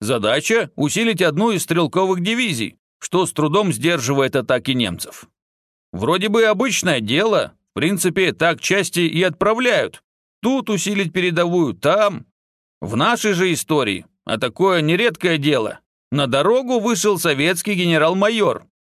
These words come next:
командир одного из корпусов, и своим чином надавив,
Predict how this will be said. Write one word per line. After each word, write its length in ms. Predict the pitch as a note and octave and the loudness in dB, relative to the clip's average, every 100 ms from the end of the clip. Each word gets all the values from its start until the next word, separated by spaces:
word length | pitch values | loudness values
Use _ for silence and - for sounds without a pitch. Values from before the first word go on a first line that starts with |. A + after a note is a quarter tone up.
| - | -2
командир 440 | C#3+ G3 A3+ B3 | 0 2 2 2
одного 400 | F#3 E3+ F3+ F#3 | 2 2 2 2
из 100 | E3 | 0
корпусов, 720 | E3 C#3+ D#3+ - A#2 F2+ - | -2 -2 -2 -2 -2 -4 -12
и 200 | - C3+ | -4 -2
своим 400 | D#3+ C3 E3 E3+ | -2 0 2 0
чином 400 | A#2 D#3+ F3+ D#3 | 0 -2 0 0
надавив, 580 | C3+ A2 A2+ G#3+ F#3+ - | 0 0 0 0 -4 -8